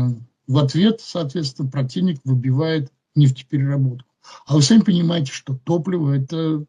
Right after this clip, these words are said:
вообще кровь войны. Да кровь экономики вообще. А во всех, э, столкновениях второй половины, там, тридцатых и прочей части двадцатого века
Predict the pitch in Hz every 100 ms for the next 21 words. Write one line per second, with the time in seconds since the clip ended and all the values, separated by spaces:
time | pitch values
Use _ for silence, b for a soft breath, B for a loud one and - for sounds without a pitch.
0 | _ 139 131 139 147 151 131 165 151 131
1 | B 170 139 220 220 208 190 185 202 -
2 | 151 135 - _ _ b b b b 180
3 | 147 139 127 151 139 202 139 - _ 131
4 | 127 123 120 123 120 123 _ _ _ _
5 | _ 151 131 - 143 131 151 143 131 127
6 | - _ _ _ _ _ _ _ - 156
7 | 160 151 131 135 135 131 127 117 - -
8 | 143 - 160 135 131 - 113 107 101 101
9 | _ _ _ _ 143 131 - 127 135 127
10 | 143 131 135 131 135 131 143 185 220 214